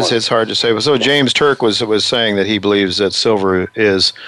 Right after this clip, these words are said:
Speaker 1: uh, the most undervalued asset on the planet right now, and, and it could be. It's really gotten hit a, a lot harder than gold on the downside, which is typically
Speaker 2: Oh, yes.
Speaker 1: what happens. One more question for you, Michael, before I let you go. Here was, uh,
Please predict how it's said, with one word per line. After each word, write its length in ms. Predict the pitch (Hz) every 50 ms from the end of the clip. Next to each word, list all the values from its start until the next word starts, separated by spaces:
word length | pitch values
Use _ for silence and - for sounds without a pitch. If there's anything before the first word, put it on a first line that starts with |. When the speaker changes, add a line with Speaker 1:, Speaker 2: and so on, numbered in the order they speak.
| - - - - - - -
Speaker 1:
uh, 360 | - - 104 98 101 101 98
the 140 | 95 98 110
most 420 | 98 107 110 107 101 - - - -
undervalued 680 | - 123 120 117 113 107 95 104 104 101 104 101 95 98
asset 400 | 101 104 104 98 - 98 90 92
on 80 | 90
the 80 | 90 85
planet 420 | - - 117 110 107 101 92 -
right 220 | - 90 87 87 -
now, 240 | 98 95 98 98
and, 120 | 101 95 95
and 200 | 101 117 107 98
it 60 | 95
could 200 | - - 120 107
be. 140 | 98 110 104 98
It's 180 | 92 - - -
really 240 | 123 131 127 113
gotten 260 | 101 104 101 101 101 98
hit 220 | 101 123 113 90
a, 40 | - - - - - - - - - -
a 240 | 117 127 139 143 139
lot 220 | 143 143 143 131
harder 260 | 117 127 123 117 110
than 180 | 104 95 98 95
gold 280 | 92 113 113 107 98 98
on 100 | 92 90
the 80 | 90
downside, 420 | 90 107 107 113 107 - 107 98 92
which 180 | 101 98 - 92
is 100 | 90 -
typically 380 | - 156 - - 107 104 87
Speaker 2:
Oh, 60 | 90
yes. 40 | 87
Speaker 1:
what 140 | 90 90 87
happens. 420 | 95 101 101 104 - 104 92 92 - - - - - - -
One 140 | 151 180 208
more 160 | 208 170 151
question 400 | - 160 160 160 - - 131 117
for 180 | - - 117
you, 80 | 117 113
Michael, 320 | 107 110 110 110 - 120
before 280 | 110 107 - - 131 117
I 20 |
let 160 | 113 117 117 117
you 80 | 117
go. 260 | 101 123 127 127 120
Here 120 | 113 120 117
was, 300 | 120 120 110 107 - -
uh, 140 | 123 117